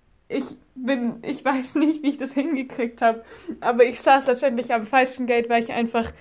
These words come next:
das Ticket nicht richtig gelesen hab. <laughs> Ähm, ich muss da ein bisschen über mich selber lachen, auf jeden Fall.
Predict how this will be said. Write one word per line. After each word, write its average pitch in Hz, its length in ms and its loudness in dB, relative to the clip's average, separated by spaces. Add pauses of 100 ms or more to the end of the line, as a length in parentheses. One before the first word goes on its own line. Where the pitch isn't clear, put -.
(260)
das - 180 -6
Ticket 311 380 4
nicht 302 300 0
richtig 294 400 -2
gelesen 262 680 0
hab. 262 200 -4
<laughs> - 0 - (1700)
Ähm, 247 480 0
ich - 80 -16
muss 240 200 -6
da 214 80 -4
ein 208 60 -8
bisschen 226 240 -8
über 220 160 -6
mich 214 200 -6
selber 214 320 -4
lachen, 190 260 -6
auf 269 160 -6
jeden 285 380 2
Fall. 226 380 0